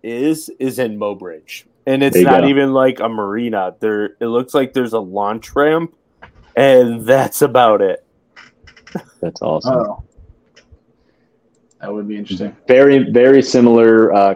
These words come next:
Speaker 2: community to what you guys have up there from the standpoint of walleye fishermen.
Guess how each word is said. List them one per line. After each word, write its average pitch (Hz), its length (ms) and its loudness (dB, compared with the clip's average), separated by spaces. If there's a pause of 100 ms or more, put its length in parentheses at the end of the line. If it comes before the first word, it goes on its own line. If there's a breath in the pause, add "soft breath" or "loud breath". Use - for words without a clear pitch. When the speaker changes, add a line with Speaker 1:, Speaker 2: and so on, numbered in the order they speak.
Speaker 2:
community 98 580 -6
to 95 160 -8
what 90 200 -6
you 95 80 -10
guys 90 280 -8
have 92 220 -10
up - 180 -12
there 92 220 -6
from 90 160 -16
the 87 80 -14
standpoint 87 680 -10
of 82 280 -8 (320)
walleye 85 440 0
fishermen. 82 600 -8